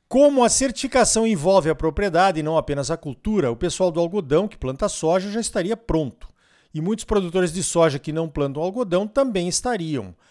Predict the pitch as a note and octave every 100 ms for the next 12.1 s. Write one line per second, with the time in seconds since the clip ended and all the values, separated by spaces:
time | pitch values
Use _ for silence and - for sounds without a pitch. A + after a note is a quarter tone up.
0 | _ _ - C3 E3 F#3 G3 F#3+ A3+ A#3+
1 | B3 G#3 G#3 F#3+ - G3+ F#3 G#3 G#3+ A3
2 | A3+ B3 B3+ - A#3+ C4+ F#3 G2 - -
3 | - _ _ _ - C3+ E3+ F3 D#3+ G3+
4 | G#3 F#3 F3+ C4+ D4 D4 B3+ - F3+ F3
5 | B3+ - G#3 A#3 B3 C#4 C#4+ C#4+ F3 E3+
6 | G#3 A#3 A#3+ B3+ A#3 - F#3 G#3 G#3+ A#3
7 | A3+ G3+ D3 F2+ _ _ _ _ _ D3+
8 | G#3 C4+ F#3+ C#3 A2 D3 E3+ F3 F#3 G3
9 | F3+ F#3 A3 A3 A3 B3 A3+ G3 G3 C#3
10 | - A#2+ C3 - F3 D#3 E3+ F3+ C#3+ -
11 | E3 D3 F#3+ F3+ F#3+ G3+ F3+ D3+ E3 A#2+
12 | G2